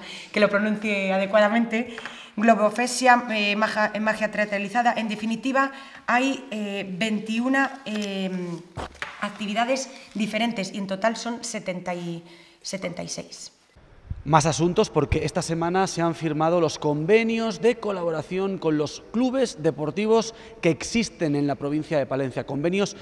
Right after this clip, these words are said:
Speaker 2: que son fundamentales para el desarrollo de su actividad. En esta ocasión, estos que van a ver son los beneficiarios. Club de Atletismo Puentecillas,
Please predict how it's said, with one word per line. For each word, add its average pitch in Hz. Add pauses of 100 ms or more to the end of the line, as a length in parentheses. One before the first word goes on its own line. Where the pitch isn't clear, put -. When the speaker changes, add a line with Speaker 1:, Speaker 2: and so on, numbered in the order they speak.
(200)
Speaker 2:
que 147
son 180
fundamentales 175 (240)
para 143
el 151
desarrollo 190
de 151
su 147
actividad. 139 (260)
En 120
esta 202
ocasión, 214
estos -
que 170
van 165
a 143
ver 196 (220)
son 208
los 170
beneficiarios. 139 (340)
Club 214
de 233
Atletismo 202
Puentecillas, 156